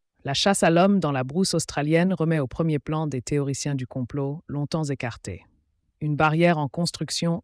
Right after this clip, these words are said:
autour de la ville assiégée de Soudan, selon des images satellites. La mort de l'âme du récit sud-africain suscite tristesse et colère.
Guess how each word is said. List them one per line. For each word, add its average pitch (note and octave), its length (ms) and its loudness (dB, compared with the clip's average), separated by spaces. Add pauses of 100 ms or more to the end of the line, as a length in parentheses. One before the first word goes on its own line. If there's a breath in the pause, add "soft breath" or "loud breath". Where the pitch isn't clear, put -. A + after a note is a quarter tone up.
autour E3 300 -4
de C#3+ 80 0
la B2+ 140 -2
ville C#3 260 -4
assiégée C#3+ 500 0
de A#2+ 120 -6
Soudan, A#2+ 500 -6 (100)
selon B2 320 -6
des A2+ 220 -6
images A#2+ 260 -2
satellites. G#2+ 600 -8 (480)
La D3 120 -2
mort F#3+ 200 6
de E3+ 100 4
l'âme E3 300 6
du C#3+ 120 0
récit C#3+ 340 -2
sud-africain E3+ 800 -2 (100)
suscite - 460 -6
tristesse - 560 -2
et C#3+ 80 -6
colère. G#2 540 -6